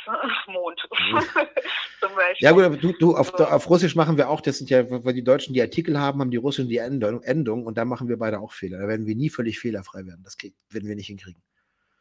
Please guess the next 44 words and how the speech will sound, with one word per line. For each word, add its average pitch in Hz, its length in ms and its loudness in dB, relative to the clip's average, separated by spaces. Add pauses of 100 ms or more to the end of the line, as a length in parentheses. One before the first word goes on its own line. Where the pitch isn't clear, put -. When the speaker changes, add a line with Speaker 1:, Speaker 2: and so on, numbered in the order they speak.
(920)
Speaker 1:
Ja. 190 380 -14 (200)
Speaker 2:
Also, 104 240 -4
ne, 131 160 2
so 117 160 0
wie 120 60 0
die 113 80 0
Ausländer 123 420 6
wie 117 60 2
dein 110 160 0
Vater 131 360 4
dann 113 160 0
in 110 100 -6
Deutschland 117 340 -2
die 113 80 0
Artikel 147 340 0
bis 131 180 -4
zum, 123 300 -4 (600)
wahrscheinlich 110 440 0
nie 151 100 4
bis 135 180 0
zum 117 120 -4
Ende 123 180 -2
hinkriegst, 117 340 -8
werden 107 180 -2
wir 117 80 2
es 113 120 -4
mit 107 100 -6
den, 104 160 -2
mit 104 120 -2
den 101 80 -4
Endungen 104 340 -4
in 98 40 -16
Russisch 101 260 -12
nicht 95 120 -12
haben. 90 220 -14
Das 117 100 -12
ist, - 260 -4
das 110 120 2
ist - 180 -2
eben 95 160 -4
so. 90 140 -10
Das 101 160 -10
sind 104 160 -10
beides 117 460 2